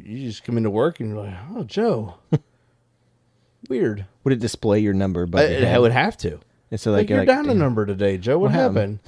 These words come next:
Speaker 1: happened?"
Speaker 2: <laughs> Well, the crazy thing. <laughs>
Speaker 1: Well, uh,
Speaker 2: I fell
Speaker 1: I wanted
Speaker 2: asleep.
Speaker 1: to s-, I wanted to see what it was like to hit a wall doing two hundred miles an hour.
Speaker 2: <laughs>
Speaker 1: And,
Speaker 2: Car's
Speaker 1: uh,
Speaker 2: fucked, but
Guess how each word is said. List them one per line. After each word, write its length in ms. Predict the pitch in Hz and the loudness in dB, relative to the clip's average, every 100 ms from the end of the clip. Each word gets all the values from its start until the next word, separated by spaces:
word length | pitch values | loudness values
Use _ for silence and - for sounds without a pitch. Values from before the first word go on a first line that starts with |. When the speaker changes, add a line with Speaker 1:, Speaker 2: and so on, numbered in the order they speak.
| - | -4
Speaker 1:
happened?" 100 | 170 - | -4 -4
Speaker 2:
<laughs> 140 | _ - | _ 0
Well, 260 | 170 151 | 4 6
the 80 | 127 | 4
crazy 320 | - 165 147 120 | 2 2 2 2
thing. 360 | 120 98 - - | 4 4 4 2
<laughs> 120 | 165 - _ _ _ | -2 -2 _ _ _
Speaker 1:
Well, 340 | 98 147 180 120 | -4 -2 -2 -2
uh, 460 | 110 107 95 87 80 - _ - | 0 -2 -4 -8 -14 -20 _ -20
Speaker 2:
I 40 | - | -4
fell 140 | - | 4
Speaker 1:
I 60 | 185 | 6
wanted 220 | 220 180 | 6 4
Speaker 2:
asleep. 180 | 156 127 | 2 0
Speaker 1:
to 60 | - | -2
s-, 100 | - | -10
I 180 | 104 196 | -4 -2
wanted 380 | 180 151 165 123 | 0 -2 -2 -4
to 100 | 98 | -12
see 300 | - 151 165 | -6 -4 -2
what 180 | 131 117 | -2 -2
it 100 | - | -4
was 200 | 101 101 | -12 -10
like 320 | 117 135 _ | -10 -10 _
to 80 | 85 | -16
hit 200 | 90 101 | -14 -14
a 80 | |
wall 540 | 82 85 110 127 95 92 | -14 -10 -2 -2 -2 -6
doing 300 | 95 87 80 | -12 -14 -16
two 220 | - 143 | -10 -6
hundred 200 | 135 127 | -4 -4
miles 240 | 110 104 90 | -4 -8 2
an 60 | |
hour. 440 | 190 107 - - - _ - _ _ | 2 4 2 2 0 _ -20 _ _
Speaker 2:
<laughs> 480 | _ _ _ - - | _ _ _ -20 -14
Speaker 1:
And, 300 | 95 95 95 | -10 -8 -6
Speaker 2:
Car's 220 | 110 131 | -2 -2
Speaker 1:
uh, 100 | - | 0
Speaker 2:
fucked, 460 | 90 107 - - - - | 2 0 -2 -12 -10 2
but 220 | 123 113 | 2 2